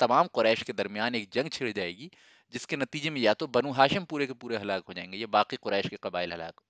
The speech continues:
हो जाएंगे। तो ये ज़रा सख्त बात थी, यानी आप, यानी आम जो, अ, मैं आपको दो बातें बताता हूँ। एक,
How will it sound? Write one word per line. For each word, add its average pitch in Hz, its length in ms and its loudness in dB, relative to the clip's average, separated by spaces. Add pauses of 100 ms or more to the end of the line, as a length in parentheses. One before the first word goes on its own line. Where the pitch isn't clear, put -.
(180)
हो 87 60 -20
जाएंगे। - 240 -20 (800)
तो 170 60 -20
ये 214 140 -2
ज़रा 165 200 10
सख्त - 340 2
बात 80 200 0
थी, 165 360 -12
यानी 110 240 -4
आप, 107 380 -2 (640)
यानी 117 240 -12 (160)
आम 139 280 2
जो, 131 440 -4 (600)
अ, - 440 -18 (380)
मैं 123 120 0
आपको 135 160 0
दो 135 140 0
बातें 113 240 6
बताता 92 320 -4
हूँ। 92 160 -12
एक, 151 180 2